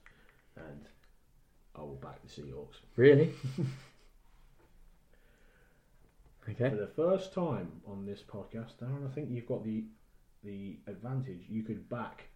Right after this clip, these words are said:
Speaker 1: not only your own team,
Speaker 2: Yep.
Speaker 1: but you can back your wife's team because they play the Dallas Cowboys, the Philadelphia Eagles.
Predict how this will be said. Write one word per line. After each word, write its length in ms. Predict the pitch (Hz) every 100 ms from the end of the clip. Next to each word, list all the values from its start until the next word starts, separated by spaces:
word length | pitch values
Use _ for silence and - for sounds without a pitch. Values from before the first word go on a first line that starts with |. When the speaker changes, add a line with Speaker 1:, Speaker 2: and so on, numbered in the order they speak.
| - -
Speaker 1:
not 240 | 98 127 147
only 240 | 160 156
your 180 | 143 143
own 220 | 156 143
team, 400 | 127 104 127 131 101
Speaker 2:
Yep. 200 | 101 - - -
Speaker 1:
but 80 | 101
you 120 | 110
can 180 | 113 104
back 260 | 117 -
your 80 | 104
wife's 300 | 110 151 - -
team 260 | 98 87 -
because 140 | - -
they 140 | 113
play 480 | 110 143 113 107 131 - - -
the 80 |
Dallas 420 | 101 113 117 120 -
Cowboys, 560 | 113 117 92 80 85 - - -
the 40 | -
Philadelphia 560 | 107 92 95 - 95
Eagles. 220 | 101 110